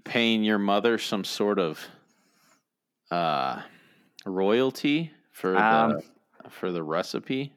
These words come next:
Speaker 2: you know, if I
Speaker 1: Ingredient?
Speaker 2: ever make a million dollars off of it, I think I could, uh, kick some money her way for sure. <laughs>
Speaker 1: But not till you make a million.
Speaker 2: <laughs> Well, I'm not saying that either.
Speaker 1: <laughs>
Speaker 2: But, uh, I mean,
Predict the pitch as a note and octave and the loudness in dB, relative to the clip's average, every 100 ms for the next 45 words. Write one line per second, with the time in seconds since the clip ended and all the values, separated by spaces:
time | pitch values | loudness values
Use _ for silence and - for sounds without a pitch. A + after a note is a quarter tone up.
0 | _ G#2+ B2 C3+ D3+ D#3 B2 B2+ B2+ D3 | _ -2 2 4 4 2 0 2 4 6
1 | D3+ D#3 E3 D#3+ D3+ A#2 C3+ C#3 C#3 C3+ | 4 4 4 6 4 4 4 4 4 4
2 | C#3 C#3+ C#3 B2+ B2 C3 C#3 C#3 C#3 C3+ | 6 6 6 6 6 6 4 4 4 4
3 | C3+ C#3 A#2+ B2 - C3+ B2+ A#2 - A2+ | 2 2 4 2 0 2 2 2 2 0
4 | G2+ G2 F#2+ F2 - _ - B2+ - A#2 | 4 4 4 0 -4 _ -2 0 2 4
5 | G#2+ G#2+ G#2 G2+ G#2 F#2+ G2 G2 - F#2 | 4 6 4 2 2 2 2 0 -2 -2
6 | - F#2 F2 - - - G#3+ A3 - C4 | 0 0 0 -6 -4 2 4 4 4 0
7 | - _ _ - G2+ A2+ A#2+ B2+ D3 A#2 | 0 _ _ -4 0 4 4 4 4 4
8 | G#2+ G2 G2 G2 F#2 F2+ E2 - B3+ - | 4 2 0 0 0 0 0 0 0 2
9 | A#3 F#3+ _ - G3 F3 C#3+ G#2+ E3+ F#3+ | -2 -2 _ -2 4 6 4 4 4 4
10 | C3+ - E3 C3 C3+ B2 C3+ A#2+ F#2 F2+ | 4 4 4 6 4 4 4 2 2 0
11 | - C#3+ - - A#2 C#3+ - - C#3+ C3 | -4 -12 -10 -4 2 2 0 0 4 4
12 | B2 A#2 B2 A#2+ A2 G#2 - _ _ _ | 2 2 4 6 4 2 -4 _ _ _
13 | _ _ - C3 C#3 C3 A#2 G#2+ F#2+ | _ _ 2 2 4 4 4 2 -2